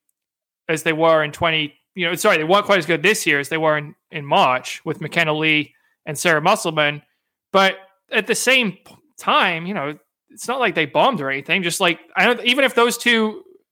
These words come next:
improve their places by, like, twenty points each, they're still losing to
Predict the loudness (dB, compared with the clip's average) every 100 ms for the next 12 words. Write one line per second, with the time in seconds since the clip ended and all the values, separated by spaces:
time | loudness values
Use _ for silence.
0 | _ _ _ -10 -4 0 2 2 2 0
1 | 0 -2 0 2 2 0 -2 -2 0 -2
2 | -2 -2 -2 -2 -4 0 0 0 0 -2
3 | -2 -4 -4 -8 _ _ _ _ _ _
4 | _ _ _ 0 2 2 -2